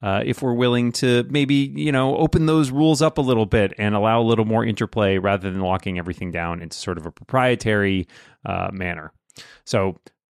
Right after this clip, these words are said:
check that out. If it sounds interesting, search for How to Fix the Internet in your podcast player. We'll also include a link in the show notes.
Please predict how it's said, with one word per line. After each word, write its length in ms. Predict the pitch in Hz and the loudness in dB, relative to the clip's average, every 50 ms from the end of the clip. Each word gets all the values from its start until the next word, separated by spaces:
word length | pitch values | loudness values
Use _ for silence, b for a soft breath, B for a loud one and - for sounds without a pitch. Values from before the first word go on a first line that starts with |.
| _ | _
check 200 | - - 175 156 | -2 0 0 2
that 160 | - 175 170 170 | 2 4 4 4
out. 160 | 185 190 190 | 4 2 2
If 80 | 170 | 0
it 60 | - - | -2 0
sounds 200 | 180 170 151 160 | 0 2 2 2
interesting, 460 | 175 160 - - 156 175 180 175 165 | 0 -2 -2 -4 -2 0 0 0 0
search 260 | - - 165 151 - | 0 0 0 0 0
for 100 | - 156 | 0 2
How 140 | 135 143 151 | 2 2 2
to 80 | 139 | 2
Fix 200 | - 156 143 - | 0 -2 -2 -2
the 80 | - 135 | 0 0
Internet 300 | 131 135 135 139 143 - | 0 2 2 0 0 -2
in 60 | 101 | -4
your 100 | 95 95 | -6 -4
podcast 440 | - 120 120 120 - 123 117 - - | -2 0 0 0 2 0 -2 -2 0
player. 240 | 127 113 113 110 107 | 2 2 2 2 2
We'll 180 | 110 117 101 | 0 -2 -2
also 220 | 98 104 - - 101 | -2 0 -2 -2 -4
include 200 | 90 - 107 92 | -4 -2 -2 -2
a 40 | 90 | 0
link 180 | 95 101 92 | -2 -2 -4
in 80 | - 87 | -6 -8
the 60 | 87 | -8
show 180 | - - 110 104 | -4 -2 0 0
notes. 320 | 101 98 95 - - - | 0 0 -2 -4 -8 -14